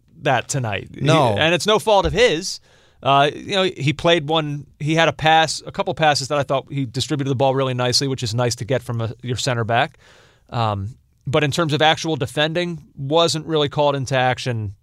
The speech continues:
Speaker 1: very often throughout this one.
Speaker 2: I, I would say the man to the left of him, we got a, a real flavour of a player settling into his position. And in terms of advancing the ball and, and getting forward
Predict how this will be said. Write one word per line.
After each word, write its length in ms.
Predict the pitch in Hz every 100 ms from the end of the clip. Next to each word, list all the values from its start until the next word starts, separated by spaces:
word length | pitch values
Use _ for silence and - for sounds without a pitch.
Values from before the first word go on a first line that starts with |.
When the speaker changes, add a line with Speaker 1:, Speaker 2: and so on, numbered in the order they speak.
| _ -
Speaker 1:
very 280 | 113 117 107
often 300 | 98 95 98
throughout 220 | 92 90
this 120 | - 123
one. 120 | 123
Speaker 2:
I, 100 | 135
I 20 |
would 180 | 139 139
say 200 | - 156
the 80 | 135
man 280 | 123 139 143
to 100 | 131
the 120 | 120
left 380 | 110 110 135 -
of 100 | 110
him, 400 | 95 98 90 - _ _ _
we 160 | 110 107
got 160 | 110
a, 180 | 107 107 95
a 60 |
real 260 | 107 123 131
flavour 420 | - 117 104 101
of 80 | 95
a 60 | 92
player 240 | 110 104
settling 380 | 85 113 101 104
into 200 | 98 95
his 100 | 92
position. 480 | - 90 92 - 90 - _ - _ _
And 120 | 98 104
in 60 |
terms 340 | - 123 120 104
of 160 | 101
advancing 540 | 104 90 110 110 - 101
the 80 |
ball 600 | 82 104 107 104 101 101 -
and, 260 | 104 98 -
and 180 | 95 92
getting 240 | 104 104
forward 720 | - 101 101 95 98 92 -